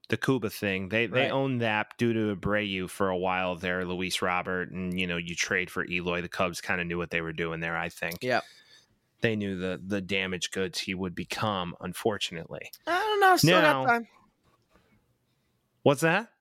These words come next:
Speaker 2: I am fiercely loyal, as you know. Still believe that Eloy Jimenez can put together a pretty,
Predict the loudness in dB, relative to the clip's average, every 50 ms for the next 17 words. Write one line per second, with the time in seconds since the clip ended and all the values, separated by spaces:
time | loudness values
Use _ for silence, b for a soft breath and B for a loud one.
0 | _ _ _ 4 8 8 8 8 8 6 4 2 2 4 6 6 6 6 4 4
1 | 4 4 4 6 6 6 6 6 6 4 2 0 -2 -2 0 0 2 0 0 -2
2 | -6 -12 -8 -4 -2 0 6 8 10 10 10 8 6 6 6 6 4 4 4 4
3 | 4 4 4 4 4 2 2 0 0 -2 -4 -4 -6 -6 -6 -8 _ _ _ _
4 | -4 -4 -4 -2 0 0 0 0 0 -2 -4 -4 -4 -6 -4 -6 -8 -10